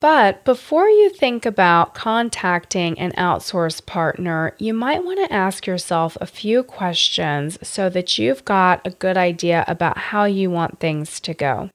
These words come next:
The first thing you might wanna be really clear on is what your primary objective is with outsourcing. I've given a lot of different ideas about why you could use outsourcing, why it might be helpful to you, but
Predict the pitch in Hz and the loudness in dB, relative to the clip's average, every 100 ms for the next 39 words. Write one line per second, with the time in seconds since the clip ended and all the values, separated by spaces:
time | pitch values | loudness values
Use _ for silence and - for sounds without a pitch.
0 | _ _ _ 240 247 277 349 - 311 254 | _ _ _ -4 2 4 4 0 0 0
1 | 208 185 185 175 170 175 185 202 214 - | 2 2 2 0 0 2 2 2 -2 -2
2 | 185 170 165 160 165 - 175 185 180 170 | 0 2 4 2 2 0 -2 0 0 0
3 | 165 - 180 175 180 180 180 170 - 160 | -2 -4 -4 -2 0 0 0 0 -2 -2
4 | - 165 160 147 139 151 147 139 131 - | -2 -6 -2 -2 -2 -4 -2 -2 -2 -6
5 | - - - 65 65 - _ _ - 233 | -8 -6 -6 -8 -10 -14 _ _ -4 2
6 | 285 339 339 233 190 180 180 175 175 - | 4 4 2 0 0 2 0 0 -4 -6
7 | 196 190 185 175 175 180 180 170 165 165 | -2 2 2 2 -2 -2 -2 -2 -2 0
8 | 165 160 160 - 185 180 165 156 - 180 | 2 4 2 0 -2 2 4 2 0 -2
9 | 170 175 175 170 170 170 165 170 151 - | 0 2 0 -2 -4 -4 -2 0 -2 -2
10 | 190 165 - 160 165 165 170 175 - 160 | -2 -4 -2 -6 -2 0 0 -2 -4 -6
11 | 151 170 175 156 - 156 - 165 160 160 | -4 -4 -4 -6 -8 -8 -6 -2 -2 -2
12 | 170 156 | 0 0